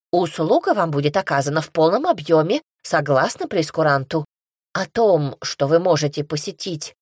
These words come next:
Ведьмину поляну, речи не было". Народ поворчал, но пришлось смириться. Дайна и Вайна так хитро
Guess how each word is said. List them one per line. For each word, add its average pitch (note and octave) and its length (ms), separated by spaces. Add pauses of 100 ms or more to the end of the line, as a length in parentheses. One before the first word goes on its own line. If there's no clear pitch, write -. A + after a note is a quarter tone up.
(140)
Ведьмину C#3 680
поляну, D3 640 (400)
речи C#3 380
не E4 220
было". C3+ 320 (960)
Народ B3 280
поворчал, G3 680 (600)
но G#3+ 340
пришлось D3 420
смириться. G3+ 640 (640)
Дайна A3+ 380
и G#3 260
Вайна G#3+ 500 (360)
так G#3+ 240
хитро D3+ 600